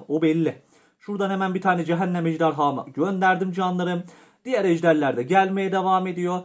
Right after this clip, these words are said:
Zaten bir tane ejder kellesine arkadaşlar burada şey düşüyor. Hop alamadık onu. Pekala problem değil. Şuradan hemen bir tane dev atıyorum abi.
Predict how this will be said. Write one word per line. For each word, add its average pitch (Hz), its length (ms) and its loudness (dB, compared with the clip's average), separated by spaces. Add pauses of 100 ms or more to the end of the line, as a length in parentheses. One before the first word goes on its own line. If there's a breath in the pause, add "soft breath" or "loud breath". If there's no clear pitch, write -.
(160 loud breath)
Zaten 190 420 0
bir 196 80 -4
tane 185 320 2
ejder 180 440 2
kellesine 190 480 -2
arkadaşlar 170 600 -2
burada 170 360 0
şey 185 260 -2
düşüyor. 160 300 -6
Hop 226 200 4 (160)
alamadık 143 480 2
onu. 131 160 -10
Pekala 120 480 -4
problem 151 460 -4
değil. 151 200 -6 (300 soft breath)
Şuradan 214 320 -2
hemen 175 360 0
bir 156 80 -6
tane 104 260 -4 (120)
dev 170 140 2
atıyorum 190 460 -2
abi. 185 440 -2